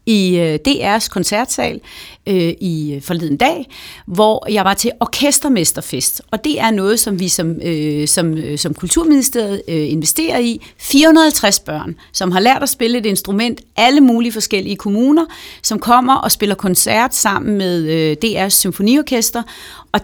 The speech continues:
det kunne man bare kun blive, øh, glad af. Og i den her tid, hvor vi snakker om skærme og mistrivsel,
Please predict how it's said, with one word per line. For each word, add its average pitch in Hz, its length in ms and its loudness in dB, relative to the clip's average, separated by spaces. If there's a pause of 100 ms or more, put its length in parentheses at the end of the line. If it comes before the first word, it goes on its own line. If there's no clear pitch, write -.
det 269 200 2
kunne 254 140 0
man 226 140 0
bare 185 260 0
kun 214 260 0
blive, 190 400 -2
øh, 160 260 -4
glad 156 240 -2
af. 127 220 -4 (300)
Og 214 120 2
i 214 100 6
den 285 140 6
her 285 100 6
tid, 277 220 0
hvor 233 100 -2
vi 214 100 -2
snakker 208 380 -2
om 185 200 -4
skærme 247 800 0
og 156 400 -2
mistrivsel, 247 880 0